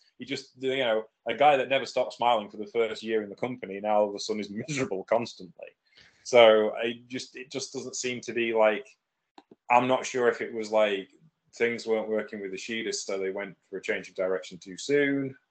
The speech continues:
But Ishida's been great, and he's one of the best character wrestlers in the company. So I don't quite,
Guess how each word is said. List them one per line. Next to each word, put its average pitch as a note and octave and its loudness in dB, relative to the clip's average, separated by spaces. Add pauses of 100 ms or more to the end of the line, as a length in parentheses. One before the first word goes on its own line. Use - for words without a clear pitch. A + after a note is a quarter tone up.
(480)
But A#2 6
Ishida's C3+ -4
been C3+ -6
great, B2+ 4
and G#2+ -2
he's G#2+ -8
one G#2+ -4
of G#2+ -2
the G#2 0
best - -4
character G#2 0
wrestlers G#2 -4
in G#2 -10
the G#2 -14
company. A2 -10
So G#2+ -4
I G2+ -2
don't G#2+ 0
quite, G#2 0